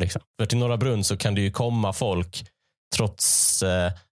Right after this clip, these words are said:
att de inte riktigt känner till vilka komiker det är. För liksom varumärket säljer ibland mer än komikerns namn. Och det är det som gör att det kunde vara fullsatt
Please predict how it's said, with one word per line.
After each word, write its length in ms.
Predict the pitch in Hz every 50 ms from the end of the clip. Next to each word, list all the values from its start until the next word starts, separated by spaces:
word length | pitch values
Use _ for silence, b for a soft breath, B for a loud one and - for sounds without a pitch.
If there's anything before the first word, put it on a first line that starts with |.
| _ _ -
att 160 | 98 95 - -
de 260 | - - 101 90 95
inte 280 | 101 101 - - - 95
riktigt 360 | 95 101 - - 90 90 -
känner 260 | - - 101 92 98
till 420 | 98 - - 117 95 80 73 80 87 B B B B -
vilka 200 | - 104 - 90
komiker 960 | - - - 113 101 95 92 90 87 87 - - 98 92 90 82 78 85 - - _ _ _ _ _ _ _
det 60 | -
är. 260 | 110 127 127 80 62 -
För 180 | - - 92
liksom 220 | 85 92 87 98 92
varumärket 760 | 90 107 110 113 110 95 92 90 90 87 87 90 - 113 -
säljer 540 | - - 107 95 90 92 90 90 87 78 - - - - - - _
ibland 400 | - 101 90 98 90 92 95 98
mer 440 | 113 135 135 135 131 123 110 101 87 B B B B _ - 101
än 160 | 95 90 90
komikerns 560 | - - 101 92 90 90 - 90 92 92 90
namn. 380 | 110 139 135 - - - 85 90 92 b b b - -
Och 60 | 107
det 80 | 110
är 100 | 110 110
det 120 | 104 104 95
som 200 | - - 113 117
gör 200 | 127 131 120 101
att 120 | 90 -
det 80 | - 95
kunde 260 | - - 98 92 95
vara 140 | 90 95 95
fullsatt 800 | - - 120 123 123 120 117 - - 85 85 - - - -